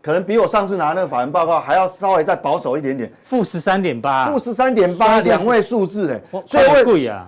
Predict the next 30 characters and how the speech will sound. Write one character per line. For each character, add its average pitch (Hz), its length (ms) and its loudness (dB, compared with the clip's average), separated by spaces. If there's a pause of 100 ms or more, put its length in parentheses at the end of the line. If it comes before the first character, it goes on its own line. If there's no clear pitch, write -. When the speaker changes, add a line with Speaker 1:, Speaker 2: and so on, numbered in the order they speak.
Speaker 1:
所 - 180 2
以 277 40 6
为 277 180 6
什 185 100 -2
么 175 140 2
我 156 180 0
上 226 220 2
次 214 320 0 (160)
跟 220 220 0
大 214 160 4
K 208 160 2
在 208 140 2
讨 139 240 -4
论 185 160 0
那 190 80 -4
个 175 80 -2
景 135 260 -8
气 214 200 -4
底 127 200 -6
还 120 140 -4
没 143 140 -4
落 170 200 2
底 110 180 -10
以 107 40 -10
前， 104 200 -10
Speaker 2:
嗯 131 120 -12
哼。 143 220 -10
Speaker 1:
其 165 140 -4
实 185 280 -6 (220)
你 139 140 -6